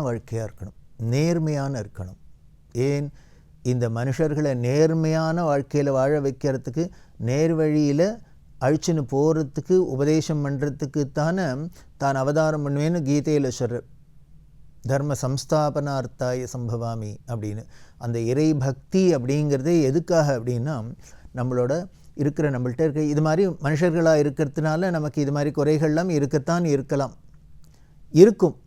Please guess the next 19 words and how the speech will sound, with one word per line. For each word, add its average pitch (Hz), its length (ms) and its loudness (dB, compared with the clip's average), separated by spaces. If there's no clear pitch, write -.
ஆனால் 143 380 0
அந்த 143 180 -2
குறை 156 220 6
இருக்குதான் 175 380 2
இருக்கும், 175 260 2
இருக்குதான் 170 380 2
இருக்குன்னு 180 320 0
அப்படியே 165 240 6
இருக்க 170 200 0
முடியாது. 127 320 0
அதை 139 220 -2
சரி 165 260 0
பண்ணிக்கணும். 135 480 -6
எப்பொழுதுமே 170 480 0
ஒரு 196 160 0
தப்பு 151 320 4
அப்படின்னா 170 360 2
தப்பை 190 260 -2
திருத்திக்கிறது. 160 560 0